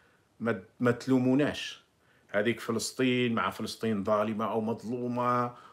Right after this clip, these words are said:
وما إحنا لو كان جينا حدا فلسطين نحروها ومانيش عارف ونفتحوا الحدود، هذيك راهي باش نبيعوها لداخل فقط، هذيك راهي الاستهلاك المحلي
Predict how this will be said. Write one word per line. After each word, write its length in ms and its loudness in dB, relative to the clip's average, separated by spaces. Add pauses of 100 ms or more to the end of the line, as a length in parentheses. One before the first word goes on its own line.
(160)
وما 420 10
إحنا 220 4
لو 140 4
كان 160 4
جينا 240 4
حدا 240 4
فلسطين 480 0
نحروها 1000 6 (260)
ومانيش 480 4
عارف 540 12
ونفتحوا 380 2
الحدود، 720 4 (1160)
هذيك 280 -4
راهي 280 2
باش 220 -4
نبيعوها 380 0
لداخل 380 0
فقط، 400 -16
هذيك 200 -10
راهي 80 -2
الاستهلاك 540 -2
المحلي 400 -6